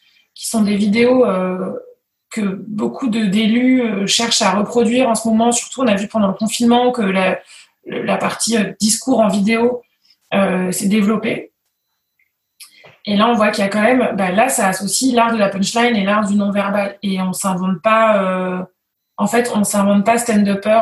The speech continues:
euh, en trois semaines. Euh... et donc, c-, parfois, ça, ça, ça tombe à l'eau, quoi. Ça fait flop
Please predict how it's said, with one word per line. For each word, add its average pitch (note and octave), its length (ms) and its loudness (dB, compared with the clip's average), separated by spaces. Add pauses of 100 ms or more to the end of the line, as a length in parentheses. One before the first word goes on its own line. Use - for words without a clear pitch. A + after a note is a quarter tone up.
euh, F#3+ 300 0
en G3 100 0
trois G3 220 -4
semaines. G#3+ 380 -2 (580)
Euh... F#3+ 760 2 (360)
et G#3+ 200 0
donc, G#3 300 2
c-, - 220 -6
parfois, G3+ 260 -2
ça, G3 260 0
ça, F3+ 400 -4
ça F3+ 160 -4
tombe G3 220 2
à G3 100 4
l'eau, D#4+ 180 2
quoi. F#3+ 280 -2
Ça F3+ 200 -8
fait F#3+ 160 -4
flop D4 280 -2